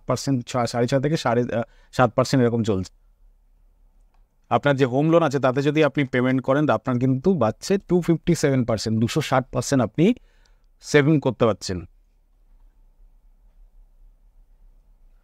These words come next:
তো সেই হিসাবে কিন্তু চে-, সিক্স পয়েন্ট সেভেন পার্সেন্ট আপনার, আহ, আহ, একদম সিম্পল লেভেলে সবচেয়ে বেশি জিনিস আর পানিপুরি। পানিপুরিটা আমার হচ্ছে, মানে, পানিপুরি মানে ফুচকার কথা বলছি।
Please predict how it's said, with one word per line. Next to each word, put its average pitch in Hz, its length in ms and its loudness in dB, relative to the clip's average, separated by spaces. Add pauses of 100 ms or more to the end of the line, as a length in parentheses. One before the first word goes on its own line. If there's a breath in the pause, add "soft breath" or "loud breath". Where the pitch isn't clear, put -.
(240)
তো 127 120 -2
সেই 156 220 0
হিসাবে 175 360 0
কিন্তু 175 260 -2 (100)
চে-, 135 160 0
সিক্স - 300 -6
পয়েন্ট 160 200 0
সেভেন 143 280 -2
পার্সেন্ট 147 340 -4
আপনার, 156 260 0 (100)
আহ, 113 100 -4
আহ, 113 760 -2
একদম 123 260 -2
সিম্পল 135 320 -2
লেভেলে 131 340 0
সবচেয়ে 127 340 -4
বেশি 135 260 0
জিনিস 131 180 2
আর 131 120 2
পানিপুরি। 123 420 0
পানিপুরিটা 127 640 -2
আমার 143 160 0
হচ্ছে, 139 260 0
মানে, 117 260 -4
পানিপুরি 120 300 -2
মানে 139 120 0
ফুচকার 135 300 -2
কথা 107 200 -4
বলছি। 101 280 -8